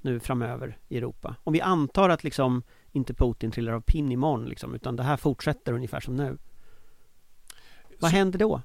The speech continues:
Speaker 2: Ja, det kommer ju på alla sätt att, att påverka. Eh, och, eh, från Ukraina så talar man ju nu om att, eh, man ser, eh, en nedgång i sin egen ekonomi på kanske trettio, trettiofem procent. Då måste vi, och det är därför det är också så viktigt att,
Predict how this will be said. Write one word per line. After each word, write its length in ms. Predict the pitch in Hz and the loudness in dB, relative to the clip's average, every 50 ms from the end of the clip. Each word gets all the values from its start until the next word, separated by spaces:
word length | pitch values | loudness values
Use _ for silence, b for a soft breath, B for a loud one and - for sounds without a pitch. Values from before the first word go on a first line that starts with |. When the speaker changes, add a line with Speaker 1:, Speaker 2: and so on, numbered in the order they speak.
| - - - | -10 -14 -4
Speaker 2:
Ja, 220 | - 170 190 196 | 0 2 2 4
det 80 | 175 160 | 2 0
kommer 200 | - - 175 202 | -2 0 0 0
ju 40 | 220 | 0
på 120 | - - | 2 2
alla 140 | 202 180 170 | 2 2 2
sätt 280 | - - 170 147 - - | 0 0 -2 -2 -2 -4
att, 240 | 139 - - - | -6 -6 -8 -14
att 160 | - - - - | -16 -16 -4 -2
påverka. 720 | 165 165 139 131 160 190 208 - - - 131 127 123 117 - - | -2 0 2 2 2 0 0 -2 -4 -4 -2 -2 -2 -4 -2 -2
Eh, 280 | 131 123 117 120 120 | 0 0 0 0 -2
och, 380 | 120 135 147 143 - _ - - | -2 -2 -4 -4 -6 _ -2 0
eh, 300 | 135 135 139 147 143 127 | 2 2 2 -2 -6 -6
från 180 | - 175 180 | -2 0 0
Ukraina 440 | 175 - - 180 170 165 165 175 202 | 0 2 4 4 4 4 4 2 0
så 100 | - - | -2 -4
talar 320 | - - 175 170 147 147 165 | -2 0 2 4 4 4 2
man 120 | 214 233 | 2 2
ju 80 | 233 214 | 0 0
nu 200 | 185 160 151 131 | 2 2 2 4
om 200 | 127 123 123 123 | 4 4 4 4
att, 280 | 123 120 - - - | 2 0 -2 0 0
eh, 100 | 135 123 113 B B B B B B B B B - - | 2 2 2 B B B B B B B B B -6 0
man 260 | 139 143 143 135 131 | 2 4 4 4 2
ser, 560 | 117 - - 143 135 127 123 120 120 117 113 - | 0 0 0 2 4 4 4 4 4 2 2 0
eh, 440 | - 117 113 113 113 - - 123 120 | 0 0 0 0 -2 -4 -2 0 2
en 280 | 120 117 113 113 113 113 - - | 2 2 2 0 -2 -4 -6 -4
nedgång 540 | - 131 147 139 127 113 113 117 120 120 120 | 0 2 2 2 2 0 0 0 2 2 2
i 40 | 117 | 0
sin 160 | - 135 131 | 0 0 0
egen 420 | 123 120 113 107 117 113 113 117 | 2 0 0 0 -2 -2 -2 -2
ekonomi 460 | 117 - - 117 107 107 110 110 107 104 | -4 -4 -4 -2 -2 0 0 -2 -2 -2
på 120 | - - | -2 -2
kanske 300 | - 117 110 101 - 110 | -2 -2 -4 -4 -4 -8
trettio, 580 | - - - - 120 104 - - _ - 107 101 | -4 -4 -2 -2 -2 -4 -6 -10 _ -4 -4 -4
trettiofem 560 | - 110 104 - - 101 - 104 104 101 101 | -2 -4 -4 -4 -6 -4 -2 -2 -2 -2 -4
procent. 680 | - - 113 - - 185 156 - - - - _ - - - - _ _ B B B B B B B B B B _ - - - _ | -4 -6 -6 -4 -4 -6 -8 -8 -16 -20 -20 _ -20 -20 -20 -20 _ _ B B B B B B B B B B _ -18 -18 -10 _
Då 140 | 147 135 | 4 6
måste 260 | 165 160 208 - - 170 | 8 10 8 8 6 0
vi, 60 | 156 | 2
och 100 | 170 170 | 2 4
det 80 | 160 | 6
är 20 | 165 | 8
därför 300 | 156 185 190 - - 165 | 8 8 8 8 6 2
det 40 | 170 | 2
är 40 | |
också 220 | 160 135 - - 127 | 2 2 -2 -4 -4
så 120 | - - | -2 0
viktigt 340 | 147 135 - - - 127 - | 0 -2 0 -2 -4 -2 0
att, 240 | 135 131 - - | 0 0 0 -4